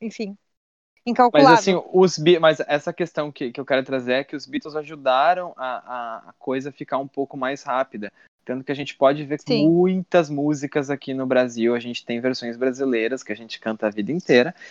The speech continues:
Speaker 2: e depois a gente vai, ah, né, ao longo da vida a gente vai vendo que são versões de músicas americanas, músicas, ah,
Speaker 1: Sim, sim,
Speaker 2: inglesas,
Speaker 1: sim, sim.
Speaker 2: né, enfim, e a gente fica um pouco chocado, mas é justamente porque a galera ia,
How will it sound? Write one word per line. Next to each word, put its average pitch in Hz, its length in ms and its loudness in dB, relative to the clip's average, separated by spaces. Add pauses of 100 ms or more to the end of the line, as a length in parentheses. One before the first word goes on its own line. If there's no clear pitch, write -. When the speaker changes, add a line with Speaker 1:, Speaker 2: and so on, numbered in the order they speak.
(200)
Speaker 2:
e 135 100 6
depois 135 300 6
a 139 60 -2
gente 139 320 -2
vai, 123 540 6 (380)
ah, 107 840 -4 (400)
né, 120 240 -6
ao 120 140 2
longo 117 240 -2
da 123 140 0
vida 113 200 -6
a - 20 -2
gente 127 120 -8
vai 123 140 4
vendo 120 160 -6
que - 80 -12
são 127 160 -6
versões 127 400 -2
de 131 60 -10
músicas 117 380 -6
americanas, 113 840 0
músicas, 104 520 -20 (320)
ah, 107 140 0
Speaker 1:
Sim, 104 240 2 (120)
sim, - 140 -12
Speaker 2:
inglesas, 127 600 4
Speaker 1:
sim, 107 60 -12
sim. - 60 -10
Speaker 2:
né, 113 200 -2
enfim, 131 440 -8 (380)
e 139 60 0
a 139 40 2
gente 147 200 -8
fica 165 180 -4
um 160 60 -8
pouco 151 240 -2
chocado, 151 400 2
mas 117 120 -10
é 117 100 -6
justamente 139 500 -10
porque 143 240 -6
a 127 80 0
galera 127 440 2
ia, 143 320 -2